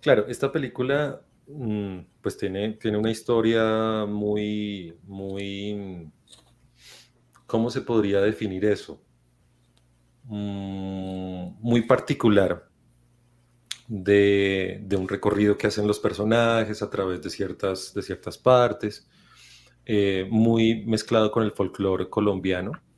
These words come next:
sobre todo con el, con el vallenato y, y digamos que toda esta, toda esta parte que se da en el, en el norte del país.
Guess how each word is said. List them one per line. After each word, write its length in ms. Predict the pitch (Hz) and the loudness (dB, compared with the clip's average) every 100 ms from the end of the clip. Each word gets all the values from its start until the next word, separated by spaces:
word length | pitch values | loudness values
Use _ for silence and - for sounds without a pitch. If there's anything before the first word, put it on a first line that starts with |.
| _ _ _ _ - _ _ _ | _ _ _ _ -20 _ _ _
sobre 240 | - 104 98 | -2 0 2
todo 260 | 95 95 | 0 0
con 200 | 98 104 | 2 2
el, 480 | 101 95 87 87 87 | 2 0 -2 -4 -8
con 160 | - 95 | -8 -6
el 140 | 92 | -4
vallenato 720 | 92 95 92 95 101 110 123 | -2 -2 -2 0 0 0 -2
y, 380 | 110 95 80 90 - _ _ - | 0 -2 -6 -14 -18 _ _ -16
y 40 | |
digamos 340 | 87 82 87 - | -10 -8 -8 -8
que 100 | - | -8
toda 260 | - 87 | -4 -4
esta, 640 | 85 - 98 98 98 76 - | -4 -6 -4 -4 -6 -8 -12
toda 140 | - 87 | -10 -8
esta 160 | 101 | -6
parte 260 | - 98 - | -4 -4 -6
que 80 | - | -8
se 160 | 98 | -6
da 420 | 92 85 80 78 - - | -4 -2 -4 -8 -16 -10
en 160 | 101 95 | -4 -2
el, 140 | 92 | -2
en 140 | 98 85 | -2 -6
el 180 | 82 92 | -4 0
norte 300 | 98 - 101 | 0 0 -2
del 140 | 95 | 2
país. 440 | 107 98 87 - | 4 2 0 -10